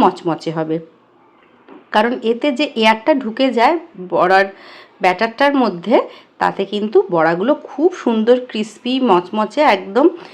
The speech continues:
ফ্লাফি বড়া তৈরি হবে। আর নয়তো কিন্তু বড়াটা একটু শক্ত টাইপের বড়া তৈরি হয়। দেখেছেন কি সুন্দর সিল্কি একটা টেক্সচার এসে গেছে?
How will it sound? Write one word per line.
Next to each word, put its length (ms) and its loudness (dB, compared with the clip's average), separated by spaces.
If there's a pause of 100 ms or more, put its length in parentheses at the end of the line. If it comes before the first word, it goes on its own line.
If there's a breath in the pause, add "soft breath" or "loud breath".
(200 loud breath)
ফ্লাফি 400 2 (160)
বড়া 200 4 (140)
তৈরি 260 -4
হবে। 300 -8 (480 soft breath)
আর 100 0 (100)
নয়তো 300 0
কিন্তু 180 -4 (160)
বড়াটা 360 2
একটু 220 -10 (180)
শক্ত 360 -2 (500 loud breath)
টাইপের 380 -2
বড়া 180 -4 (100)
তৈরি 260 -6
হয়। 180 -6
দেখেছেন 280 -4 (100)
কি 120 -8 (120)
সুন্দর 340 0 (140)
সিল্কি 440 -6 (120)
একটা 280 -4 (560 loud breath)
টেক্সচার 380 0 (100)
এসে 220 -6
গেছে? 260 -2